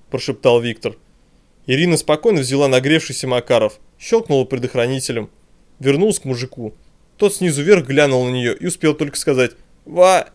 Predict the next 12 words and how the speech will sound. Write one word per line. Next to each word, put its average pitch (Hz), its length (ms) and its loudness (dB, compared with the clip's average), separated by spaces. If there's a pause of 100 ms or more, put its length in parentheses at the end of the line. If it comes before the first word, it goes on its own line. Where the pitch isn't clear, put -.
(560)
Получил 135 340 -2
пулю 151 260 -2
в 123 80 -8
голову 123 320 2
и 131 40 -2
смяк. 110 420 -4 (440)
«Быстрее, 147 560 0
Ирина, 143 320 0
надо 143 260 0
быстрее, 170 480 0
время 151 380 0
теряем!» 147 460 2